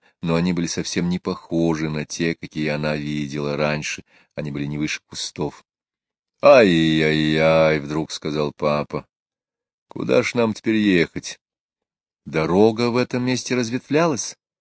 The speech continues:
По еле заметным следам колес в траве нельзя было разобрать, какая колея наезжена больше. Одна вела на запад, вторая, спускаясь под уклон, уходила к югу,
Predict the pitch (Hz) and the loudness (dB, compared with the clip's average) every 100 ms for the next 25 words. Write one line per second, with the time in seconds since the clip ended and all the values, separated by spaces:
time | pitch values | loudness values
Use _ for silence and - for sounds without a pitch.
0 | _ _ _ _ - 76 87 110 98 90 | _ _ _ _ -8 -2 2 2 2 2
1 | 98 - 107 98 - 82 95 104 - 85 | 2 0 -2 -2 -2 2 2 2 2 2
2 | 90 104 - - 85 85 101 90 76 76 | 4 0 -4 0 2 4 2 2 0 2
3 | 90 98 85 80 76 80 95 - 78 - | 2 4 2 2 2 4 4 2 -8 0
4 | 90 104 - 76 82 98 76 82 98 87 | 2 2 -2 -2 0 0 -2 -2 -4 -4
5 | 76 67 92 117 - - _ _ - 82 | -6 -2 0 0 -4 -10 _ _ 0 0
6 | 78 98 120 117 101 98 101 113 110 - | 4 6 8 8 8 6 8 8 6 2
7 | _ _ _ - 82 95 90 120 151 139 | _ _ _ -4 4 4 6 6 6 4
8 | 143 - _ _ _ - - 90 95 113 | 0 -2 _ _ _ -20 2 4 8 8
9 | 127 131 127 - - 113 - - 107 117 | 8 8 6 0 -6 -6 -4 4 8 8
10 | 113 - 107 101 - 98 113 113 104 101 | 6 0 -4 -4 0 4 6 4 2 -2
11 | 98 113 113 - 92 107 131 113 92 | 0 2 2 0 -2 0 2 2 -2